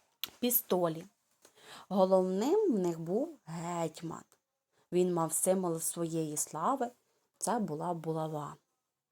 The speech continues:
Козаки, коли закінчували бій,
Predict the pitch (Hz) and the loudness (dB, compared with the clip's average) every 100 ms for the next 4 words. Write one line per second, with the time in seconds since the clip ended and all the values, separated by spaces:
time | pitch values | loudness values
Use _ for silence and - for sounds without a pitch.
0 | _ _ _ _ _ _ _ _ _ - | _ _ _ _ _ _ _ _ _ -20
1 | _ _ _ - 170 165 165 202 262 285 | _ _ _ -6 -2 -2 -2 -2 -2 -4
2 | _ _ _ - 180 196 202 190 190 226 | _ _ _ -2 2 4 4 2 2 0
3 | 233 208 190 170 160 147 147 175 285 | 0 0 -2 -4 -6 -6 -6 -2 -2